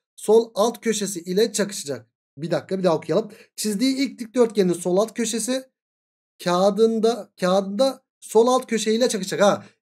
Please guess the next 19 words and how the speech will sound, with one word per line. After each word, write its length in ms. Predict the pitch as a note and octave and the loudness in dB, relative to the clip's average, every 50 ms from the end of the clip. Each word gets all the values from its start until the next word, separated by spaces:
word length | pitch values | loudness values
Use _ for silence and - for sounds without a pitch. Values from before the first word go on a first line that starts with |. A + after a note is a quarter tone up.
| _ - | _ -6
ilk 240 | A#3 B3 - - | -6 -6 -4 -6
dikdörtgenin 640 | B3 B3 - G3+ A#3+ A#3 A3+ - B3 B3+ C4+ C4+ - | -8 -8 -4 -2 0 0 0 -2 -2 -2 -2 -2 0
kağıdın 380 | - A3 G#3+ G#3+ A3 A3 C4 | 2 2 4 4 2 0 -2
sol 200 | A#3 - A#3 A3+ | -2 2 2 2
alt 200 | A#3+ A#3+ A#3 - | 4 2 0 -2
köşesiyle 420 | - A#3 G#3+ - - - B3 C4+ - | -4 -4 -4 -4 -6 -6 -6 -6 -6
çakışıyormuş. 600 | - G#3 G3+ F#3+ G3+ G#3 D#3+ C3+ A#2 - - - | -6 -6 -8 -4 -2 -2 -2 -2 -4 -10 -8 0
Tamam, 340 | - F#3+ F#3 F3 F3+ G3 G3+ | 2 4 4 4 2 0 2
eyvallah. 520 | F#3 F#3 F#3 D#3 C3+ A#2+ B2 D#3 G3 - _ _ _ _ - - _ _ _ _ _ - | 4 4 4 4 4 0 -4 -8 -10 -12 _ _ _ _ -20 -20 _ _ _ _ _ -6
Sonraki 440 | - G3+ G#3 A3 A#3+ B3+ B3+ B3+ G3+ | 0 2 4 6 6 4 2 0 -4
çizdiği 400 | - B3+ B3 A#3 A#3 B3 A#3 G#3 | -4 -4 -4 -2 0 2 2 4
her 320 | G3 G#3 A#3+ C4+ C#4 A3+ | 4 4 4 4 4 4
dikdörtgenin 680 | B3 - - - A#3+ A#3 A3+ A3+ G#3 G3+ F#3+ F#3 F#3+ G#3 | 2 -4 -4 0 2 2 2 2 2 2 4 4 2 2
sol 420 | G3+ G3+ - G#3 G#3 A3 A3 - - | -2 -2 2 4 4 4 4 2 0
alt 280 | F#3 G#3+ B3 B3 - | 0 0 0 -2 -4
köşesi 520 | - B3+ - - B3 - C4 C#4 B3+ G#3 F#3+ | -6 -6 -4 -4 -4 -6 -6 -6 -4 -2 0
bir 120 | B3+ C#4 | 0 2
önceki 520 | C#4+ C#4 C#4 B3+ C4+ B3+ - A#3+ A3 F3+ | 2 2 2 2 0 -2 -2 -2 -2 -2
dikdörtgenin 680 | G#3 G#3 G#3 - C4+ C4 - - C#4 C4+ B3+ G#3 D3 | -2 -4 -6 -6 -6 -6 -4 -2 -2 0 2 0 0